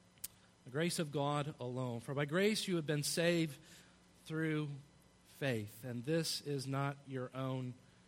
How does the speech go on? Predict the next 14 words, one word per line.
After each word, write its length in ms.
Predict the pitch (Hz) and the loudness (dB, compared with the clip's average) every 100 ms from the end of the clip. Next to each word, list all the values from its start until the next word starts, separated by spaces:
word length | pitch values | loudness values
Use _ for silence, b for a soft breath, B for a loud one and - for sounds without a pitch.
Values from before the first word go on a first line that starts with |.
| b - 117 | b -18 -8
doing. 480 | 117 131 113 107 107 107 - - B B B B | -2 0 0 -4 -6 -10 -18 -20 B B B B
It 140 | 131 131 | -4 -2
is 160 | 117 | -2
the 140 | 131 120 | -4 -6
gift 420 | 131 120 - - - - | -2 -4 -6 -18 -20 -14
of 100 | 120 - | -14 -8
God." 300 | 113 104 104 - - - - - b b b b b - | -6 -6 -8 -14 -20 -20 -20 -20 b b b b b -10
So 80 | |
when 80 | 165 | -4
we 100 | 220 | -2
think 280 | - 320 302 | -2 -6 -2
about 380 | 208 160 156 156 | 2 4 4 2
our 200 | 151 143 | 0 0
salvation, 920 | - 165 143 151 185 196 - 127 131 | 0 0 0 2 4 2 2 0 0